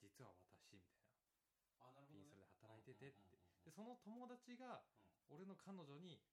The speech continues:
Speaker 2: 言っ
Speaker 1: 話して、
Speaker 2: で、そっから回ってきたの？
Speaker 1: 回ってきて、「え、そうなの？」みたいな。「嘘でしょ？」みたいな。で、ちょっとね、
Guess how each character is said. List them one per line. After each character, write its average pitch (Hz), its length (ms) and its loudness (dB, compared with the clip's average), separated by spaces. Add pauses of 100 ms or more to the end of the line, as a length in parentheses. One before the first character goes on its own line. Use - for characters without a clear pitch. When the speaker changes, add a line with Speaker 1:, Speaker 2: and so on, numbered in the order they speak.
(500)
Speaker 2:
言 117 100 -12
っ 113 60 -16 (180)
Speaker 1:
話 117 380 0
し - 180 -10
て、 - 320 4
Speaker 2:
で、 - 60 -12 (260)
そ 120 60 -14
っ 117 40 -12 (140)
か 160 80 -2
ら 156 120 2
回 131 120 -2
っ - 40 -10
て - 40 -20
き - 60 -20
た - 80 -8
の？ 107 180 2
Speaker 1:
回 107 140 0
っ - 100 -18
て 98 140 -6
き - 100 -16
て、 95 320 -4
「え、 127 60 -4 (100)
そ - 140 -12
う - 0 -
な 131 80 0
の？」 92 420 -8
み - 0 -
た - 80 -16
い - 80 -18
な。 - 80 -18 (1120)
「嘘 226 160 -2
で - 80 -2
し - 140 -10
ょ？」 - 80 -6
み 92 80 -10
た - 80 -16
い - 20 -18
な。 - 80 -20 (240)
で、 127 240 2 (1800)
ち - 80 -18
ょ 139 60 -16
っ 135 60 -12
と 131 80 -8 (100)
ね、 127 340 -2